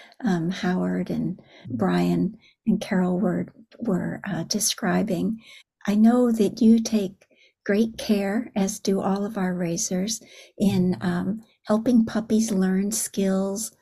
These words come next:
and positioning and commands. I wonder, these puppies, just like people, have different temperaments, personalities, and maybe even learning styles.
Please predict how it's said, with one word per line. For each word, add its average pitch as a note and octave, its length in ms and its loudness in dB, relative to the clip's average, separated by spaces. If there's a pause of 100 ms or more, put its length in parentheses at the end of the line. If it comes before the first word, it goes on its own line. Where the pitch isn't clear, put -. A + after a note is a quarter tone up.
(220)
and G3+ 180 0
positioning G3+ 920 0
and F#3 180 2
commands. F#3 760 -2 (480)
I A3 100 6
wonder, B3 640 4 (100)
these G#3+ 220 4
puppies, A3 680 -2 (280)
just B3+ 260 -2
like A#3+ 260 -4
people, B3+ 440 -2
have A3 280 -4
different A3+ 380 2
temperaments, - 800 -4 (260)
personalities, G3 1200 0
and F#3 260 -6 (440)
maybe G3+ 300 4
even F#3+ 420 4
learning F#3 380 2
styles. F#3 600 -8